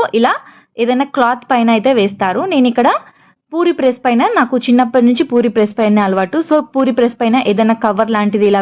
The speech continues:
వేసుకొని ఇలా బాల్ లాగా చేసుకొని మామూలుగా పూరీలు ఎలా ప్రెస్ చేసుకుంటామో సేమ్ అలానే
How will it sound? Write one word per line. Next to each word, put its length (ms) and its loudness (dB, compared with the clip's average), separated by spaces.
వేసుకొని 500 0
ఇలా 140 0
బాల్ 260 2
లాగా 240 0
చేసుకొని 440 0
మామూలుగా 380 2
పూరీలు 300 2
ఎలా 160 2
ప్రెస్ 260 -2
చేసుకుంటామో 500 0
సేమ్ 300 2
అలానే 260 -2